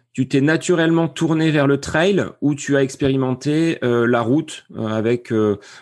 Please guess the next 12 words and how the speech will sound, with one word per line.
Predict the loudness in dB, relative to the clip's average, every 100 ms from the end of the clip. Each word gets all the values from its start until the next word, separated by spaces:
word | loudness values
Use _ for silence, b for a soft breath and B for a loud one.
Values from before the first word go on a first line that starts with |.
| _
peut-être, | -4 -2 0
euh, | 0 2 2 2 2
des | 0
dix | -2 -4
kilomètres, | -2 0 2 0 0
semi-marathon, | -2 0 0 0 -2 -4 -4 -2
marathon, | 0 0 -2 -2 -6 -6
ou | -4 -4
est-ce | -2
que |
tu | -2 0
es | 2 0